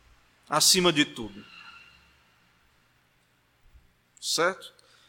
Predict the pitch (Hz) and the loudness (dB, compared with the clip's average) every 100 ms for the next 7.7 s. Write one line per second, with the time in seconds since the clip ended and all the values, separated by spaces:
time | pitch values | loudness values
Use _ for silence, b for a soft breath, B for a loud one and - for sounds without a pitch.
0 | b _ 202 190 202 208 202 202 196 185 | b _ 2 2 2 -4 0 4 4 2
1 | 165 170 - - - - _ _ _ _ | -2 -2 -4 -12 -12 -18 _ _ _ _
2 | _ _ _ _ _ _ _ _ _ 139 | _ _ _ _ _ _ _ _ _ 0
3 | 156 170 160 165 165 156 160 156 - - | 4 4 4 0 4 4 4 -2 -4 4
4 | 165 160 160 160 175 165 165 165 165 160 | 4 6 4 4 4 6 4 2 4 4
5 | 156 160 131 127 180 - - - _ _ | 4 0 -2 0 -2 -2 -14 -20 _ _
6 | _ _ _ _ _ _ _ _ 151 151 | _ _ _ _ _ _ _ _ -4 0
7 | 175 156 143 139 131 127 | 2 2 4 4 4 0